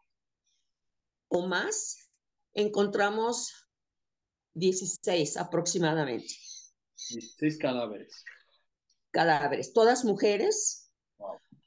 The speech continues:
Speaker 1: Una de ellas, ah, fue asesinada por, eh, Alan McDuff y su cómplice. Ah,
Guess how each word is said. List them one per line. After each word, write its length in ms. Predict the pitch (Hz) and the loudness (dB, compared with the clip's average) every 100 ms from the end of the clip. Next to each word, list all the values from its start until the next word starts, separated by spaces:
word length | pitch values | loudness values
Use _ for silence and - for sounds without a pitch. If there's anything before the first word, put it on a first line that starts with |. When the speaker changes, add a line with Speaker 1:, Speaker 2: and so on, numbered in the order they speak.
| _ | _
Speaker 1:
Una 280 | 208 220 233 | 2 2 0
de 260 | 214 202 | 0 0
ellas, 640 | 202 208 220 247 262 - - | 0 0 0 -2 -4 -8 -6
ah, 760 | 185 185 180 180 175 175 170 165 170 170 170 - | 0 0 2 2 2 2 2 0 -2 -4 -6 -6
fue 180 | 202 190 | -2 0
asesinada 920 | 190 240 - 226 202 196 190 202 - _ | 0 -2 -2 -4 -2 0 0 -2 -6 _
por, 300 | 180 170 175 | -2 -2 0
eh, 800 | 160 170 156 160 156 151 147 143 - | 2 4 2 2 2 4 4 2 -2
Alan 300 | 165 202 208 | -4 -2 -2
McDuff 560 | 185 185 165 175 196 - | -4 -2 -2 -2 -4 -6
y 60 | 160 | -6
su 220 | - 165 | -4 0
cómplice. 840 | 165 165 180 - - - 233 - _ _ _ _ _ _ _ _ | 0 2 -2 -4 -2 -2 -2 -4 _ _ _ _ _ _ _ _
Ah, 720 | 180 170 170 165 165 160 160 | -2 0 0 0 0 0 0